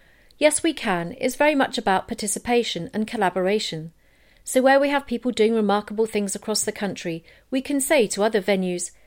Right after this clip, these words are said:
"Here's a model that works. Here's an amazing organisation, and they're happy to share what they do with you.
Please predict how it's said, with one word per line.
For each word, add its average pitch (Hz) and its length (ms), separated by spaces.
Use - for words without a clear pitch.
"Here's 370 260
a 247 60
model 185 260
that 175 160
works. 220 520
Here's 262 260
an 269 100
amazing 220 420
organisation, 214 920
and 233 120
they're 269 80
happy 277 300
to 202 120
share 220 220
what 175 100
they 135 120
do 262 200
with 180 160
you. 160 200